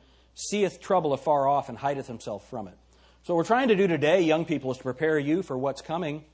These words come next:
in the future. What are you going to face? And this is what we want for you. Ephesians chapter four and verse one, the Bible says, "I therefore, the prisoner of the Lord,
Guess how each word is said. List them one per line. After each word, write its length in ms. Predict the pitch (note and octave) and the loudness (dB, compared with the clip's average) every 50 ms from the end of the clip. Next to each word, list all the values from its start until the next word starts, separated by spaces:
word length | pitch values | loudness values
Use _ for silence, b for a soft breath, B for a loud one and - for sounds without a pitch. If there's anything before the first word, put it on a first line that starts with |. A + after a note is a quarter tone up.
| - - | -14 -8
in 140 | C3 C3 C3 | -6 -4 -4
the 40 | B2+ | -4
future. 280 | - E3 E3+ E3+ B2 | -4 -4 -4 -4 -6
What 240 | A2+ A#2+ C3+ E3+ G#3 | -4 -2 0 2 2
are 80 | B3 B3 | 2 0
you 180 | A3 G3+ G#3 | 0 0 0
going 440 | G3 E3+ F#3+ F#3+ F#3 F#3 F#3 F#3 E3+ | 0 2 2 2 2 0 0 -2 -4
to 160 | E3+ - C#3 | -6 -6 -8
face? 580 | B2 - - C#3+ C3 A#2 G#2 F2+ - - - - B B B B B B B B B B B B - | -8 -6 -4 -2 -2 -2 -2 -6 -10 -12 -14 -16 B B B B B B B B B B B B 2
And 200 | D3+ D#3+ D#3 C3+ | 2 2 4 6
this 300 | D#3 C4 E4+ E4+ - - | 8 8 8 8 8 6
is 160 | G#3+ F3 D3+ | 6 6 8
what 300 | D3+ D#3 D#3 D3+ D3+ D#3 | 10 10 10 10 10 8
we 160 | D3 D#3+ D#3 | 6 4 6
want 360 | C#3+ C#3+ E3+ E3+ E3+ E3+ E3+ | 6 6 4 4 4 2 0
for 140 | - - C3 | -4 -6 -6
you. 260 | A#2+ G#2+ A2 G#2+ A2 | -6 -6 -4 -4 -2
Ephesians 460 | B2 A#2+ - F3+ F#3 E3+ C#3+ D#3+ C#3+ - | -2 -2 -2 -2 -2 0 -2 -2 -4 0
chapter 320 | - F3 D3+ C3+ - C#3 | 2 4 4 4 2 -2
four 300 | C3 - D#3 C#3+ C3+ B2+ | 0 2 2 4 4 2
and 100 | B2+ A2+ | 0 -2
verse 240 | A#2 A#2 A2 - - | -4 -6 -6 -6 -4
one, 320 | C#3 C#3+ D3 C3+ C3 D3+ | -2 0 0 0 0 0
the 80 | D3+ C#3 | 2 4
Bible 300 | C#3+ C#3+ C#3+ C#3 C#3+ C3+ | 4 6 6 4 2 -2
says, 240 | - D#3 C#3 C3+ F3 | -2 -2 -2 0 4
"I 200 | - D#3+ F#3+ A#3 | 6 6 8 8
therefore, 560 | G#3 A3 G#3 G3+ F#3+ - - G3 F#3 F#3+ G#3 F#3+ | 8 6 6 4 4 4 4 4 6 6 6 4
the 100 | D3 D3 | 2 0
prisoner 640 | - - - G3+ G#3+ A3 F#3+ G3+ G#3+ A3 A3 G#3+ | 0 4 6 8 8 8 6 4 2 4 6 6
of 160 | G#3 G3 F#3 E3 | 6 6 4 4
the 80 | G3 | 4
Lord, 500 | F#3+ F3 D#3+ D3 C3+ B2 C3 F3 F3+ E3 | 6 6 6 6 6 4 2 0 -2 -6